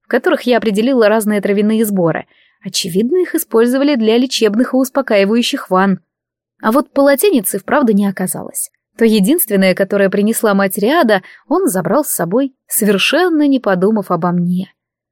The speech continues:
Хотя с чего ему вообще обо мне думать? Пусть лучше забудет поскорее. Бросив быстрый взгляд в сторону окна, я вздохнула. Если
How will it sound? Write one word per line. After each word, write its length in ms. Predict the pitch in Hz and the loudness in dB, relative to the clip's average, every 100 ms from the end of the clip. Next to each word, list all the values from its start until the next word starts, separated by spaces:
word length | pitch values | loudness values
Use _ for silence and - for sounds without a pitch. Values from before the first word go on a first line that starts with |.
| _ _ - | _ _ -12
Хотя 400 | - - 254 220 | -8 -4 -6 -6
с 80 | |
чего 460 | - - 190 233 349 | -8 -8 -6 0 0
ему 420 | 226 196 247 330 | 2 2 2 2
вообще 420 | 190 247 - 247 | 0 -2 -2 0
обо 140 | 180 185 | 2 2
мне 220 | 220 277 | 2 2
думать? 400 | 185 170 - - _ _ _ | 0 0 -4 -12 _ _ _
Пусть 220 | 302 - | -8 -2
лучше 300 | 302 - 311 | -2 0 0
забудет 480 | 277 262 226 254 - | 2 2 2 0 -2
поскорее. 600 | 233 - 214 170 165 - _ _ _ _ _ _ _ _ _ _ _ _ | -2 0 2 0 -2 -10 _ _ _ _ _ _ _ _ _ _ _ _
Бросив 440 | 160 196 233 190 | -4 -2 -2 -2
быстрый 300 | 175 196 190 | -2 -2 -2
взгляд 340 | 175 175 185 170 | -4 0 -2 -2
в 40 | |
сторону 440 | - 180 180 180 175 | -4 -2 0 -2 -2
окна, 220 | - 320 | -2 -2
я 260 | 226 220 | 0 -2
вздохнула. 680 | 220 180 185 - 175 175 175 - _ _ _ _ | -2 -4 -4 -4 -2 -2 -4 -10 _ _ _ _
Если 500 | 185 254 294 277 285 | -2 -2 -2 -2 0